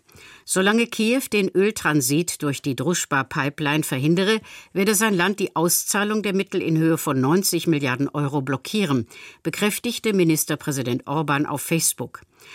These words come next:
Seit Ende Januar fließt kein russisches Erdöl mehr durch die Pipeline, die durch die Ukraine führt. Nach Angaben aus Kiew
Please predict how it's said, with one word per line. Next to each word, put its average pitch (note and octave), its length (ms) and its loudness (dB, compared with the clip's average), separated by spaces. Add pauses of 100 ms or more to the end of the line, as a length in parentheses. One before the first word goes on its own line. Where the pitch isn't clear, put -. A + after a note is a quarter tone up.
(240)
Seit D#3+ 300 -2
Ende D#3 160 2
Januar E3+ 480 4
fließt G3+ 400 -4
kein F3+ 260 0
russisches D#3 560 0
Erdöl E3 540 0
mehr F3 180 4
durch E3+ 220 -4
die G3 80 -6
Pipeline, F3 580 0 (320)
die F#3 100 0
durch D3+ 220 0
die - 140 -6
Ukraine D#3 560 0
führt. - 420 -10 (260)
Nach - 200 -6
Angaben D3+ 420 0
aus - 200 -2
Kiew F#3+ 300 2